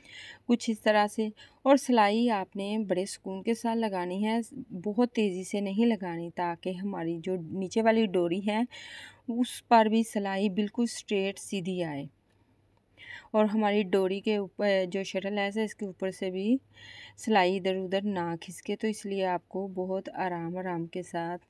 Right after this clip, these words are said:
इसको लगाना पड़ेगा। कॉर्नर भी इसके बहुत खूबसूरत एक ही सिलाई में तैयार हो जाएंगे। कॉर्नर बनाने का तरीका भी आप देख लीजिएगा कि आप इसके कॉर्नर भी बहुत ईजीली इस तरह से फोल्ड करते हुए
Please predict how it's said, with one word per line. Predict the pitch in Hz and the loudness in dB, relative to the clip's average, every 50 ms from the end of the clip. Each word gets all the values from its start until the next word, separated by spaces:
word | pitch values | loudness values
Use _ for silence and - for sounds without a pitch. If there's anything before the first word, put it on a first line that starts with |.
| _ _ - | _ _ -18
इसको | 190 - - - 196 | -18 -10 -6 -4 -2
लगाना | 208 202 185 175 165 156 160 160 165 | -2 -2 0 -2 -2 -2 -4 -6 -8
पड़ेगा। | 165 170 165 160 160 165 180 196 208 - | -8 -6 -6 -6 -6 -6 -6 -8 -8 -6
कॉर्नर | - 190 185 175 175 180 196 226 226 | -4 -2 -2 -2 -2 -2 0 0 2
भी | 226 240 233 | 4 4 2
इसके | 214 - - 202 | 2 0 -6 -6
बहुत | 180 185 180 185 - | -4 -4 -6 -8 -8
खूबसूरत | _ - 185 175 - - 185 180 190 185 - | _ -12 -14 -14 -10 -10 -6 -6 -6 -4 -4
एक | 180 165 - | -6 -6 -6
ही | 185 | -10
सिलाई | 180 - 202 180 170 170 | -8 -6 -4 -4 -2 -2
में | 170 175 185 214 226 - - - - - - - - - - _ - | -4 -2 -4 -4 -4 -6 -10 -20 -20 -18 -18 -20 -20 -20 -20 _ 4
तैयार | 240 214 190 185 190 | 6 6 6 6 4
हो | 180 196 190 190 | 0 -4 -4 -2
जाएंगे। | 190 190 180 175 170 175 180 202 226 233 | -2 -2 0 0 -2 -2 -2 -2 -4 -4
कॉर्नर | - 202 185 180 180 185 190 202 | -2 -4 -4 -2 -4 -4 -4 -4
बनाने | 214 208 202 196 196 196 | -6 -6 -6 -6 -6 -6
का | - 208 202 | -4 -6 -6
तरीका | - 185 180 175 - 185 180 | -4 -6 -8 -6 -6 -8 -8
भी | 185 185 190 | -6 -6 -6
आप | 180 175 165 | -6 -6 -6
देख | 160 165 165 160 - 185 | -6 -6 -6 -6 -6 -6
लीजिएगा | 180 170 165 170 170 170 165 180 190 226 254 - _ _ _ _ _ _ _ _ _ _ _ _ _ _ _ - - - _ _ _ | -6 -4 -4 -4 -4 -4 -4 -4 -4 -4 -4 -6 _ _ _ _ _ _ _ _ _ _ _ _ _ _ _ -20 -20 -20 _ _ _
कि | _ 220 196 180 180 170 - _ _ _ _ _ _ _ _ | _ -4 -2 -2 -4 -6 -10 _ _ _ _ _ _ _ _
आप | - 196 190 185 180 _ _ _ _ _ _ - | -8 -8 -8 -8 -10 _ _ _ _ _ _ -16
इसके | 196 - - - 185 180 | -16 -16 -6 -6 -6 -4
कॉर्नर | - 185 170 170 170 175 180 185 190 185 | -2 -4 -4 -4 -4 -6 -6 -8 -8 -6
भी | 185 196 202 190 | -6 -6 -6 -4
बहुत | 190 185 180 185 190 202 | -6 -6 -6 -6 -6 -6
ईजीली | 196 185 175 165 175 175 175 180 190 196 | -6 -6 -6 -6 -6 -4 -4 -4 -6 -6
इस | 180 - - | -8 -10 -12
तरह | - 185 170 170 170 160 | -12 -10 -8 -8 -8 -10
से | - - 175 175 180 208 247 262 - - - - - - - - _ | -8 -8 -6 -4 0 0 0 -2 -2 -10 -18 -16 -16 -18 -20 -20 _
फोल्ड | - - 214 196 185 185 185 190 | -4 0 2 2 2 0 0 -2
करते | - 185 175 - _ 185 180 | -4 -4 -4 -4 _ -6 -6
हुए | 170 175 175 170 175 170 190 226 | -4 -6 -8 -6 -4 -2 0 0